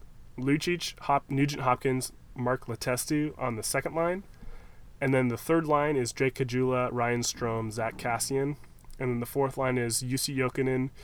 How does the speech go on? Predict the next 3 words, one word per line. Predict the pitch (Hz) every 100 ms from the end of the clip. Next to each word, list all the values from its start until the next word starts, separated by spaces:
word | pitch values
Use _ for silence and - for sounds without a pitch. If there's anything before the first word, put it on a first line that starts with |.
| - - - - - 143
Ju-, | 120 135 139 -
Juhar, | 123 117 139 151 156 156 160 160 151 - - - - -
Juchar, | 127 117 143 151 160 165 165